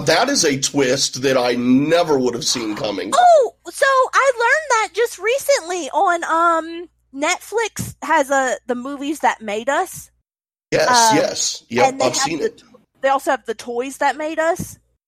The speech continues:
Speaker 1: Mm-hmm.
Speaker 2: And in The Movies That Made Us, they've only done four movies, and I only watched Home Alone, but I'm assuming they'll make more. And
Speaker 1: Yeah.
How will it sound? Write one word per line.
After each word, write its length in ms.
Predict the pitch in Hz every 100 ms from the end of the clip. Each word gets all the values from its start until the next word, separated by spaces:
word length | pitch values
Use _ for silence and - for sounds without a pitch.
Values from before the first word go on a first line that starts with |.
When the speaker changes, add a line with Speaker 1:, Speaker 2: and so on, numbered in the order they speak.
| _ _
Speaker 1:
Mm-hmm. 360 | 131 135 175 285 - _ -
Speaker 2:
And 160 | 285 277
in 160 | 277
The 80 | 277
Movies 500 | 262 302 427 427 359
That 240 | 262 220
Made 260 | 233 208 202
Us, 300 | 190 190 -
they've 180 | 254 247
only 220 | 294 427
done 180 | 349 277
four 260 | - 269 254
movies, 380 | 247 240 220 233
and 100 | 214
I 100 | 196
only 280 | 226 262
watched 580 | 262 220 220 - - - - _ _
Home 220 | - 254 240
Alone, 300 | 220 202 196
but 100 | 208
I'm 140 | 220
assuming 360 | - 302 269 240
they'll 140 | 208
make 260 | 202 190 185
more. 380 | 202 196 175 175 _ _ _ -
And 200 | - 226
Speaker 1:
Yeah. 140 | 98